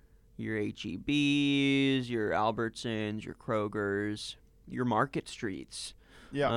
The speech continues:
Speaker 1: Um, you know, the, uh, your Trader Joe's, the grocers that clearly have a strong national presence, uh, but aren't Walmart and don't have the e-commerce <laughs> infrastructure that Walmart has.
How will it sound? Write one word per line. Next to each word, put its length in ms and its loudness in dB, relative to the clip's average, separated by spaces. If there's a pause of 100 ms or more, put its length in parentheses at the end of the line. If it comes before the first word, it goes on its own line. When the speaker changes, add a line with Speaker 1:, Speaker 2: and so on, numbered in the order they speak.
Speaker 1:
Um, 80 2
you 120 4
know, 140 2
the, 480 4 (360)
uh, 60 -2
your 220 0
Trader 360 2
Joe's, 640 4 (380)
the 200 0
grocers 540 4
that 340 4
clearly 400 2
have 140 4
a 100 2
strong 640 2
national 480 0
presence, 800 0 (480)
uh, 300 0
but 200 -4 (140)
aren't 220 4
Walmart 420 0 (180)
and 160 -4
don't 220 2
have 320 0
the 160 -6 (120)
e-commerce 520 0
<laughs> 0 -
infrastructure 680 -2
that 120 -2
Walmart 400 -2
has. 320 -10